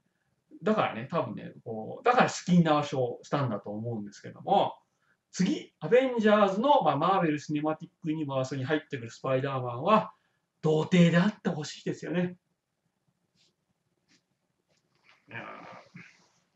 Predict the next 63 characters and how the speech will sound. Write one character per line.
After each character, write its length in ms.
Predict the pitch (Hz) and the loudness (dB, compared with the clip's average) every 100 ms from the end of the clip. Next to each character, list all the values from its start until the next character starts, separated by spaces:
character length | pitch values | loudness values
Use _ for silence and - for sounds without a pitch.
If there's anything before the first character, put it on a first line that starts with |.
| _ _ _ _ _ _ _ _ _ _ _ _ _ _ _ _ _ _ _ _ | _ _ _ _ _ _ _ _ _ _ _ _ _ _ _ _ _ _ _ _
そ 180 | 113 | -16
う 20 | 101 | -14
な 140 | 98 | -14
ん 100 | - | -16
で 120 | - | -18
す 100 | - | -20
よ。 80 | 98 | -20
も 520 | 104 - - 120 107 | -18 -18 -14 -12 -12
う、 20 | |
ビ 160 | 120 127 | -10 -4
ー 20 | |
バ 160 | 131 131 | 0 0
ー 40 | |
リ 280 | 131 127 127 | -2 -4 -4
ー・ 20 | |
ユ 220 | 131 117 | -4 -4
ー 200 | 110 139 | -8 -10
青 60 | 120 | -10
春 240 | 120 123 | -10 -8
ア 40 | 127 | -8
ク 100 | - | -8
シ 60 | |
ョ 40 | 131 | -12
ン 40 | |
み 60 | 110 | -10
た 140 | 107 | -12
い 40 | 104 | -14
な 100 | 101 | -16
ス 80 | |
パ 160 | - 120 | -12 -10
イ 60 | 117 | -6
ダ 80 | |
ー 60 | 117 | -6
マ 140 | 113 98 | -6 -10
ン 20 | |
な 100 | 95 | -16
ん 20 | |
か 120 | 156 | -12
見 80 | 120 | -8
た 120 | 139 - | -6 -2
く 60 | |
な 120 | 147 | -2
い 20 | 165 | -2
わ 100 | - | -4
け 80 | - | -12
で 80 | |
す 80 | - | -20
よ。 1500 | _ _ _ _ _ _ _ _ _ _ _ _ _ - 151 | _ _ _ _ _ _ _ _ _ _ _ _ _ -8 -6
で、 40 | 135 | -2
マ 300 | 156 165 156 | 2 4 4
ー 40 | |
ベ 80 | 147 | 2
ル、 440 | 131 120 120 - - | -2 -4 -8 -10 -8
ア 100 | 135 | 0
ベ 120 | 156 | 0
ン 40 | |
ジ 80 | 151 | 2
ャ 80 | 139 | 0
ー 20 | |
ズ 80 | 131 | -2
に 80 | 127 | 0
入 160 | |
っ 20 | 151 | 0